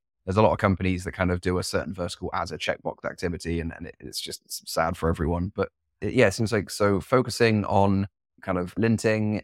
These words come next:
and mocking and, and validation. And that's, that's already quite, and change detection. That's already quite, quite a blooming lot, but it's, it's all areas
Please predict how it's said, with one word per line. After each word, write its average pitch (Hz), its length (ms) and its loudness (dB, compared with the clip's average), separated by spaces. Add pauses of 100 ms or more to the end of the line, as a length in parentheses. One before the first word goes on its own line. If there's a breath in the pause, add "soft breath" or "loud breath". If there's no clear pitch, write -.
and 90 500 -4
mocking 98 760 2
and, 87 460 -6
and 85 240 -8
validation. 92 760 0 (440)
And 92 500 0 (160)
that's, - 380 -4 (320)
that's 104 180 -2
already 110 260 6
quite, - 200 -2
and 92 140 0
change 95 240 -2
detection. - 420 -8 (240)
That's 101 160 0
already 131 240 6
quite, 98 360 4 (560)
quite - 220 4
a 87 60 2
blooming 98 340 4
lot, 107 300 0
but 98 80 2
it's, - 320 0
it's - 280 -4
all 131 220 2
areas 110 480 6